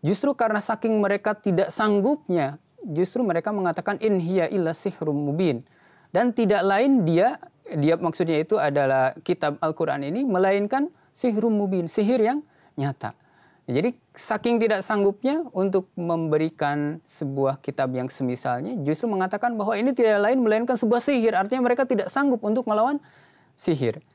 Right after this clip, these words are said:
Nah, jadi tadi bagaimana mungkin Al-Quran ini re-, apa, eh, rendah dari segi fasahat dan balagat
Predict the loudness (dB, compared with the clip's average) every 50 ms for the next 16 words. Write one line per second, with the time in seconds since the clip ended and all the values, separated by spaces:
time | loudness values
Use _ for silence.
0 | _ _ _ _ -8 -4 -2 0 0 0 2 2 2 2 2 2 0 0 2 2
1 | 2 2 2 2 2 2 2 2 2 0 0 0 -2 0 0 0 2 2 0 0
2 | 0 0 0 0 0 -2 -4 -6 -4 -6 -6 -4 -2 -4 -4 -4 -6 -2 0 0
3 | 0 2 2 2 2 2 2 2 0 0 0 -2 -4 -6 -6 -4 -6 -6 -6 -6
4 | -6 -6 -4 -4 -4 -4 -2 -2 -2 -2 -2